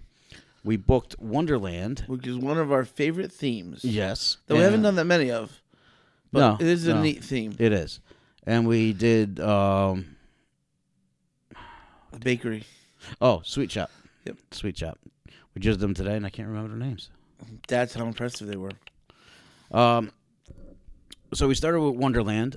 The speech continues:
Speaker 1: and again, d-, um, they're using walkie-talkies.
Speaker 2: Yep.
Speaker 1: Um,
Speaker 2: Which
Speaker 1: which
Speaker 2: seems to be a theme.
Speaker 1: Uh, a lot of places are walkie-talkies.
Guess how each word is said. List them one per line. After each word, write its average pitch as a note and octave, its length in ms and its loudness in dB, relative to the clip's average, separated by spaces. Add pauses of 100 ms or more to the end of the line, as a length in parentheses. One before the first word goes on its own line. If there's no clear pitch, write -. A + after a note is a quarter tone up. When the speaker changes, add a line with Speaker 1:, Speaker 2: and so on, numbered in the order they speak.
(140)
Speaker 1:
and G#2 540 -6 (800)
again, C#3+ 400 0 (560)
d-, - 120 -14 (140)
um, A2 380 -2 (220)
they're A2+ 120 -4
using A#2 280 0
walkie-talkies. A#2 760 -2 (260)
Speaker 2:
Yep. B2 260 -6 (720)
Speaker 1:
Um, G2+ 500 -2 (220)
Speaker 2:
Which D3+ 140 4
Speaker 1:
which C#3+ 100 -6
Speaker 2:
seems A3 200 0
to A3+ 60 -8
be G3+ 120 4
a D#3+ 40 6
theme. B2 520 -4 (200)
Speaker 1:
Uh, B2+ 240 -2 (1400)
a A2 60 -8
lot A#2+ 200 0
of F#2+ 80 -4
places G#2 320 -6
are G2+ 60 -4
walkie-talkies. F2+ 760 -8